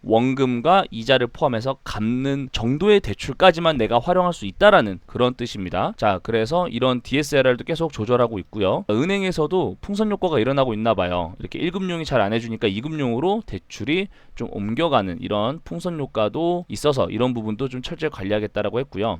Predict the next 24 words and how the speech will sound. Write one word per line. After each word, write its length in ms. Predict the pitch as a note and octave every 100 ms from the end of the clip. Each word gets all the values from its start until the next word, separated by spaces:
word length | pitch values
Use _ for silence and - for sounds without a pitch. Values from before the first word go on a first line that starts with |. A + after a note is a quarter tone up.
| -
여태까지 480 | A#2 G#3+ G#3 G#3 F#3+
보면은 340 | C3+ C3+ C#3
팔 220 | - A#3+ A#3+
프로, 260 | - A3
구 160 | - A2
프로대의 880 | - D#3 - D3 C#3 E3 G3+ G#3 G#3+
가계부채 580 | - A2+ D#3 C#3 - C3
증가율이 500 | - B2 C#3+ C#3 B2+
있었는데, 760 | F#2 C3+ B2+ F#2+ A#2 A2+ F2 -
하반기에는 580 | - F#3 G3+ F3+ C3 D3+
삼, 180 | - F3+
사 120 | G3
프로로 600 | - D#3 D3 C#3 C#3+ E3
더 120 | C#3
줄여서 600 | A#2+ - A#2 G2 A#2 E2 - _ F2+
이제 120 | E2+
오 180 | F2 G#2+
프로, 300 | - G#3 A#2+
육 140 | G#2
프로대로 400 | - F#3 E3 D#3+
좀 140 | E3+ C#3+
낮추겠다. 720 | F2 - D#3 D3 - E2+ - - - -
그리고 240 | - G#2
내년에는 560 | G2 G#2+ A#2 G#2+ F3